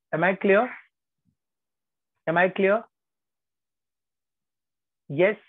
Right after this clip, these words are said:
or no? या, अब Bushra, you can hear me बेटा? You can hear me? You can hear me? Okay, मुझे बात बताओ, दोनों में सेम product आएगा या अलग-अलग product आएगा? आ, चैतन्य, वो सब मैं बताता हूँ बेटा, पहले,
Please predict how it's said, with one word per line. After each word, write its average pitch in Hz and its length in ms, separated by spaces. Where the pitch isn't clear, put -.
or 160 360
no? 139 120
या, - 220
अब 160 80
Bushra, 175 320
you 208 160
can 226 160
hear 196 260
me 233 80
बेटा? 220 320
You 160 120
can 190 180
hear 185 200
me? 220 140
You 170 120
can 185 200
hear 175 200
me? 196 160
Okay, 165 260
मुझे 233 240
बात 254 240
बताओ, 175 540
दोनों 214 400
में 302 200
सेम 262 460
product 233 460
आएगा 214 440
या 208 100
अलग-अलग 175 460
product 127 460
आएगा? 110 320
आ, 190 120
चैतन्य, 208 500
वो 190 140
सब 185 160
मैं 190 160
बताता 151 380
हूँ 170 80
बेटा, 185 180
पहले, 220 320